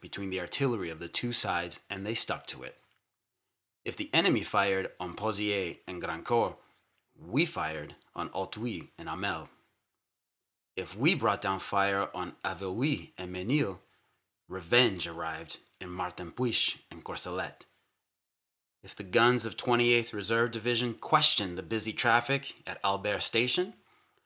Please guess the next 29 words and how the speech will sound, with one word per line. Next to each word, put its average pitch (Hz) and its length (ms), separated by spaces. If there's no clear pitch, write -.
the - 140
enemy 104 560
replied 92 680
to 127 160
ensure 151 420
that 107 240
we 196 200
did 180 220
not 151 240
lack 110 240
for - 260
anything 87 580
at - 180
Irles 78 340
Halt. - 420
Days 131 560
such - 260
as 120 120
First 113 380
November, 113 600
when 104 220
only 113 220
four 110 420
shells 113 500
fell 107 300
on 98 120
the 87 60
brigade 92 420
sector, 117 520